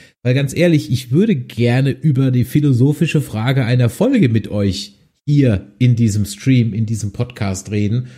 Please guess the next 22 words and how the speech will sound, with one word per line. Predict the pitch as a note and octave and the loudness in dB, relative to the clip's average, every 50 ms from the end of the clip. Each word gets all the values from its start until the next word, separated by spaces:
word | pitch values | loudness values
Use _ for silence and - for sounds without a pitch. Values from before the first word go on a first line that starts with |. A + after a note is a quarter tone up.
| - - - | -20 -10 -2
und | - B2 A#2 G#2+ | 0 0 2 2
nicht | B2 C3+ D3+ - - | 2 2 0 0 -2
über | C#3+ C3 B2+ B2 A2+ | 0 0 0 0 0
Schnittfehler, | - - - C3 C3 B2+ - - - D#3+ E3 E3 E3 E3+ F3+ F3+ F3+ - - - - - _ _ | -2 -2 -2 0 0 0 -2 -2 0 2 2 2 2 2 2 0 -2 -6 -14 -20 -20 -20 _ _
ähm, | - B2+ B2+ B2+ B2+ - | 0 0 2 2 2 2
wie | A#2 B2 B2 | 2 2 2
Fix | B2 - - - - - | 2 0 -2 -4 -2 -4
It | D3 C#3+ | -4 -2
in | - A2+ G2 F#2+ | -2 -2 -4 -2
Post | - A#2+ A2+ G#2+ A#2+ C#3+ F3 F#3 - - - - - _ _ _ | 0 0 2 2 4 2 2 0 -4 -8 -16 -20 -20 _ _ _
und | - C3+ C#3 C3+ C3 - - | 0 0 0 0 -2 -2 -2
hast | F3+ D#3+ B2+ - | 0 0 0 0
du | D#3+ D3 | 0 0
verstanden, | - C#3 B2 - - A#2+ B2+ C#3 C#3+ C#3 | 0 0 0 0 0 0 0 2 2 2
was | B2+ B2+ B2+ | 2 0 0
die | - B2+ A#2 | 0 0 0
damit | A#2+ A#2+ A#2 A#2 G2+ - | 0 2 2 0 0 0
wollten? | F#2+ F#2+ G#2 C3 C3 C3+ D3+ | 0 2 2 2 2 0 0
Ich | D3 B2 C#3+ | 0 0 0
hab's | C#3+ - - - | -2 -2 -2 -2
nicht | C#3+ B2+ - | -2 -2 -2
gerafft. | - D#3 D3+ D#3 D#3 - - | -2 -2 0 0 -2 -4 -6